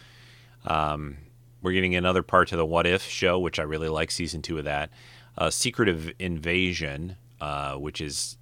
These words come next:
live action, right? Echo, which is sort of a spin-off of the, um, Hawkeye series. Uh, next season of Loki. These are all basically twenty twenty-three, they're saying,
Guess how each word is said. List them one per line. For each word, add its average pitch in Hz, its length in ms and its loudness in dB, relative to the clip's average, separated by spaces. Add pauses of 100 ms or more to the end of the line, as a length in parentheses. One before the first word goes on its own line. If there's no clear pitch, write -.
live 82 280 2
action, 82 520 -4 (160)
right? 80 340 -4 (600)
Echo, 80 640 0
which 87 240 -6
is 85 80 -2
sort 107 220 2
of 92 80 2
a 87 60 2
spin-off 87 720 0
of 76 320 -6
the, 76 340 -4
um, 71 400 -6 (720)
Hawkeye 76 760 2
series. 78 580 -4 (520)
Uh, 85 260 4
next 98 240 2
season 92 280 0
of 76 100 -8
Loki. 82 580 -4 (760)
These 120 180 2
are 117 100 12
all 113 140 12
basically 98 540 4
twenty 95 360 0
twenty-three, 85 720 0
they're 76 140 -2
saying, 73 500 -4